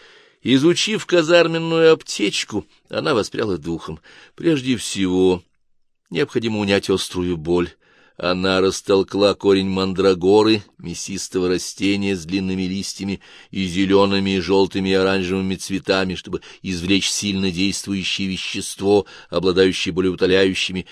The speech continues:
и наркотическими свойствами. Затем она смешала душистый укроп, финиковый виноградный сок и прокипятила всё это в вине. Это снадобье больные будут принимать четыре дня подряд.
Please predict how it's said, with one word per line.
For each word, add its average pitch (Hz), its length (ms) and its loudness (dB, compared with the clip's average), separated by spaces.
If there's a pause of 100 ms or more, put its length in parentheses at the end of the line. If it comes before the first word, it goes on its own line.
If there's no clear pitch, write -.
(120)
и 95 80 -6
наркотическими 92 640 -8
свойствами. 92 720 -6 (880)
Затем 85 340 -8
она 87 140 -4
смешала 95 420 -2
душистый 98 520 -4
укроп, 104 640 4 (300)
финиковый 123 720 0
виноградный 98 580 2
сок - 500 4 (260)
и 98 100 -4
прокипятила 90 720 -6
всё 87 200 -6
это 85 140 -8
в 78 60 -8
вине. 80 680 -4 (380)
Это - 220 -8
снадобье 104 800 0
больные 80 400 -4
будут 80 200 -10
принимать 80 340 -8
четыре 82 420 -10
дня 69 220 -10
подряд. 73 520 -12